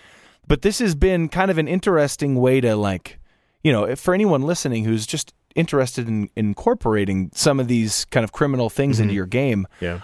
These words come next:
Speaker 1: I think we've touched a little bit on a lot of things, um, but I think we can dive far more specifically into, like, actual organizations if you wanna do that in the next Around the Town.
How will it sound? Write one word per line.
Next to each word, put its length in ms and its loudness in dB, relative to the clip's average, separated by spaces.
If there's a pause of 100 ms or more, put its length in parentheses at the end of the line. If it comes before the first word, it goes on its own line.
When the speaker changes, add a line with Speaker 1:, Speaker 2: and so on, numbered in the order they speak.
Speaker 1:
I 80 4
think 220 -2
we've 160 0 (260)
touched 360 0
a 40 2
little 240 2
bit 180 0
on 160 0
a 60 0
lot 380 2
of 100 -2
things, 720 -4 (560)
um, 420 2 (140)
but 100 4
I 100 4
think 200 -2
we 100 2
can 160 0
dive 560 0 (380)
far 340 2
more 220 0
specifically 680 -4
into, 240 -2
like, 300 -2
actual 640 0
organizations 880 0
if 140 -4
you 100 2
wanna 200 0
do 120 0
that 160 2
in 80 0
the 80 2
next 260 0
Around 340 2
the 80 0
Town. 400 -4